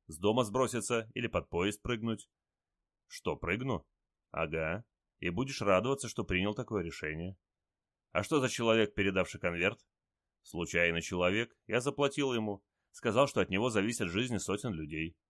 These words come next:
«Джхут Болатха соврал?» «Хочешь проверить? Хочешь получать сообщение о том, что полицейские не могут защитить жизнь иностранцев-китайцев? Хочешь нести вину за каждую невинную жертву? Просыпаться, знать,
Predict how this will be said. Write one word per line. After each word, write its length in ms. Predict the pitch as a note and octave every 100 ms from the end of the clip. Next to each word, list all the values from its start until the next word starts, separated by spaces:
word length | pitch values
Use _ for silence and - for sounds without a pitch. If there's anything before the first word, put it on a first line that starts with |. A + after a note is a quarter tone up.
| _ _ _ _ _ _ -
«Джхут 460 | - - B2 B2+ -
Болатха 680 | F#2+ A2 G2+ - G2+ A#2 - _
соврал?» 580 | - F#2 F2 G2+ C3 - _ _ _ _ _ _
«Хочешь 300 | F2 - F2
проверить? 540 | E2 E2 G#2 B2 - - _ _ _
Хочешь 260 | G#2+ G#2 -
получать 380 | A2 G#2 G#2+
сообщение 480 | - G2+ - G#2+ G2+
о 20 |
том, 140 | G2 A2
что 120 | G#2
полицейские 560 | G2 G2 G#2 G2+ - G2+
не 80 | G2+
могут 280 | G#2 G2
защитить 460 | F2+ F#2 G2 - F#2+
жизнь 280 | F#2+ G2+ G#2+
иностранцев-китайцев? 1080 | G2 F#2 G2+ F#2+ F2 - F2 F2 A2+ C#3+ - _ _ _ _ _ _
Хочешь 320 | C3 C3+ B2
нести 300 | A2+ G2+ A2
вину 240 | G#2 A#2
за 140 | A2 G2+
каждую 400 | G#2 G2 F#2 F#2
невинную 400 | F#2 F#2+ F#2 E2
жертву? 500 | D#2+ E2 - A#2 - _ _ _ -
Просыпаться, 640 | G2+ - F#2+ A2+ - A#2
знать, 340 | G2+ A2+ -